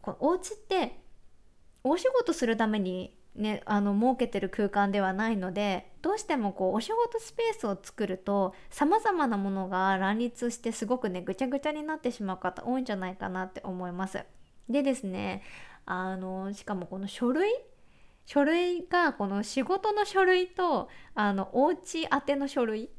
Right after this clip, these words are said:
がこう、ごちゃごちゃになってしまうことが、私、ちょっと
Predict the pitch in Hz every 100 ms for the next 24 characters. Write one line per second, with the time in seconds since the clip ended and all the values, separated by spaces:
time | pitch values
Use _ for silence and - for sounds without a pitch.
0 | - - - - 220 208 196 185 226 214
1 | 370 403 403 392 370 330 339 339 240 233
2 | 202 196 196 202 196 190 208 - - -
3 | - - -